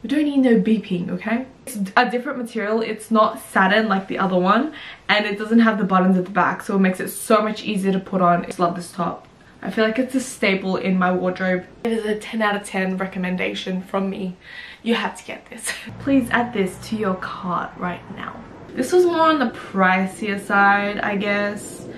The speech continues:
It was, like, thirty dollars for the tube top and cardigan jacket.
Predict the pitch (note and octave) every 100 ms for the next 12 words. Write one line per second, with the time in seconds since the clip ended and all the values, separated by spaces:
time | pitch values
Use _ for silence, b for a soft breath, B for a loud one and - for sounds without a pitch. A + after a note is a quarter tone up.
0 | B B B B - G3+ F#3+ F#3+ F3+ -
1 | G3 G3+ F#3+ F3+ F#3 F#3 - - F3+ F3
2 | F3+ F3+ E3+ - A#3+ G#3 - A#3 A3+ -
3 | - G#3 G3+ G3 F#3+ - - - - -
4 | F#3+ F#3+ G3 G3 G3 F#3 B3+